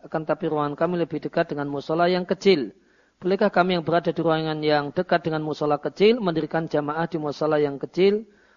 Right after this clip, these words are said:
ataukah harus di musola yang besar? Wallah alam, kita sarankan di musola yang besar dengan berbagai macam pertimbangan, karena dia yang pertama beradzan, ya,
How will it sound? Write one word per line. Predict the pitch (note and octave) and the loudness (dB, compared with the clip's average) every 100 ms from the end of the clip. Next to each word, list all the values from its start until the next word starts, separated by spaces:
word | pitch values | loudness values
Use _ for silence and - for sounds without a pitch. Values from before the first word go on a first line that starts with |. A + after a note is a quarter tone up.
| _ | _
ataukah | - D#3+ D#3+ | -10 -4 -2
harus | C#3+ C#3+ F3+ - - - _ _ _ _ | 0 0 0 -2 -16 -20 _ _ _ _
di | E3+ | -4
musola | E3 C#3 D3 D#3 D3+ | -2 -2 2 4 4
yang | C3 | 0
besar? | B2+ - B2+ G#2 - _ _ _ _ _ _ _ _ _ _ _ _ _ _ _ | -4 -6 -6 -8 -14 _ _ _ _ _ _ _ _ _ _ _ _ _ _ _
Wallah | F3+ F3+ A3 C4+ | -2 2 4 4
alam, | C4 A#3 | 0 0
kita | A3+ G3+ | 0 2
sarankan | G#3+ A3+ A3+ G#3 G3 | 2 2 2 2 2
di | E3 F3 | 2 0
musola | E3 E3+ E3 | 0 2 2
yang | D#3+ D3+ | 2 0
besar | C#3+ F3+ F#3 G3 G3+ | -2 4 6 6 2
dengan | D#3+ D3+ D3 | -4 -4 -4
berbagai | C#3+ D3 D3+ | -6 -6 -4
macam | C#3+ D3 C#3+ | -4 -4 -4
pertimbangan, | D3 D3 C#3 C#3+ F3 G#3+ A3+ - _ _ _ | -6 -4 0 2 4 2 0 -8 _ _ _
karena | - D#3+ D#3 | -6 -4 -2
dia | D#3 D3+ D3+ D3 C#3+ C#3+ D3 D3+ | 0 2 4 4 4 0 -2 -6
yang | C#3+ | -4
pertama | D#3 D#3 D3 | -4 -4 -4
beradzan, | C#3 D3+ C#3+ C#3 E3 F#3+ G#3 G#3 G3+ G#3+ _ _ _ _ _ _ _ _ - | -4 -2 0 4 6 6 4 -2 -8 -20 _ _ _ _ _ _ _ _ -18
ya, | D#3+ C#3+ | -8 -6